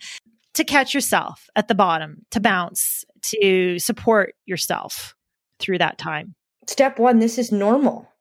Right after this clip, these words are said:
Speaker 2: right? This
Speaker 1: Mm-hmm.
Speaker 2: is normal. We are all going to go through this. I am not alone, right? Step one,
Speaker 1: Mm-hmm.
Speaker 2: connect with people. For me, it was having some lightness with it, right? Not making fun of myself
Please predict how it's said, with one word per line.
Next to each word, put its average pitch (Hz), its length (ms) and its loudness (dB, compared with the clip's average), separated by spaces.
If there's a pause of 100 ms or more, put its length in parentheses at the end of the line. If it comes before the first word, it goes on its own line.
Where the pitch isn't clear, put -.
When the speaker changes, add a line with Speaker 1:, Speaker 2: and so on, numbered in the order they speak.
Speaker 2:
right? 196 380 -2
This 202 300 2
Speaker 1:
Mm-hmm. 240 80 -2
Speaker 2:
is 202 140 -2
normal. 185 560 -6 (460)
We 226 140 4
are - 180 2
all 208 320 6
going 196 240 -2
to 202 80 -8
go 180 140 0
through 170 240 -6
this. 160 240 -8 (100)
I 185 140 2
am 180 440 -4
not 190 240 6
alone, 165 440 0 (280)
right? 220 280 2
Step 208 320 -2
one, 156 320 -2 (440)
Speaker 1:
Mm-hmm. 165 160 -14
Speaker 2:
connect 214 360 0
with - 120 -8
people. 160 400 -8 (680)
For 247 240 4
me, 240 200 6
it 262 120 4
was 208 340 2 (140)
having 196 380 -4
some 170 340 -8
lightness 214 800 -2
with 208 220 -2
it, 240 160 2
right? 208 360 2
Not 240 360 2
making 214 340 0
fun 220 260 2
of 226 100 0
myself 247 520 2